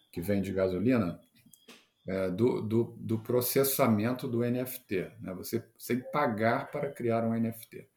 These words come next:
Mas ele ficou com mais de sessenta milhões de dólares, que é mais do que obras de grandes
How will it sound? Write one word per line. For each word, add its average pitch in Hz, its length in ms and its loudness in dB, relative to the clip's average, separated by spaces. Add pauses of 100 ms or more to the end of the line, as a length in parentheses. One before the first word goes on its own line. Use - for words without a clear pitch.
(580)
Mas 113 280 4
ele 117 180 6
ficou 120 380 4
com 139 180 -6
mais 139 560 6
de - 60 4
sessenta 139 400 4
milhões 139 340 6
de 180 60 4
dólares, 120 380 6 (340)
que 185 140 8
é 185 80 10
mais 170 520 8
do 185 180 2
que 175 200 6 (440)
obras 139 400 6
de 170 80 6
grandes 135 840 4